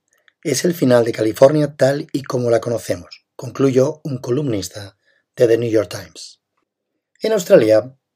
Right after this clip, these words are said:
más de ciento treinta y cinco incendios forestales ocurrieron a principios del dos mil veinte,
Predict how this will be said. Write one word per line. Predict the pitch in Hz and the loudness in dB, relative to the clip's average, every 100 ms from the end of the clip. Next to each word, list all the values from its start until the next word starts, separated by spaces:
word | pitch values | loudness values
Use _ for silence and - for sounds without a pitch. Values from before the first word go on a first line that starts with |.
| - | -14
más | 143 139 147 | -2 0 2
de | 143 | 0
ciento | 127 170 175 160 | 0 0 -2 -2
treinta | 135 123 | -2 -4
y | |
cinco | - 123 - | -6 -12 -10
incendios | 110 120 113 98 | -8 -6 -4 -6
forestales | - 151 175 147 113 110 - | -4 -4 -4 -4 -6 -8 -10
ocurrieron | 131 131 120 113 113 | -8 -2 0 0 0
a | |
principios | 117 107 120 131 110 | -6 -8 -2 0 2
del | 110 | 0
dos | 104 | -2
mil | 107 101 | -4 -6
veinte, | 90 _ _ | -8 _ _